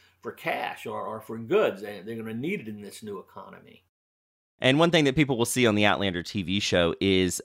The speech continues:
Speaker 2: uh, some interaction with the tribes that were kind of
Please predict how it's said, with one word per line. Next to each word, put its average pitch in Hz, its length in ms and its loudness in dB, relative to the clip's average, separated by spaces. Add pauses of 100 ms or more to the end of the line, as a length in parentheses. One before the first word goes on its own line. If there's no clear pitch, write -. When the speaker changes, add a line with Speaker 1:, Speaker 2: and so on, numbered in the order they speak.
Speaker 2:
uh, 98 220 6
some 139 200 2
interaction 117 1000 2
with 95 440 0
the 95 560 -2 (460)
tribes 104 720 2 (100)
that 107 420 4
were 98 240 2
kind 98 420 0
of 95 160 2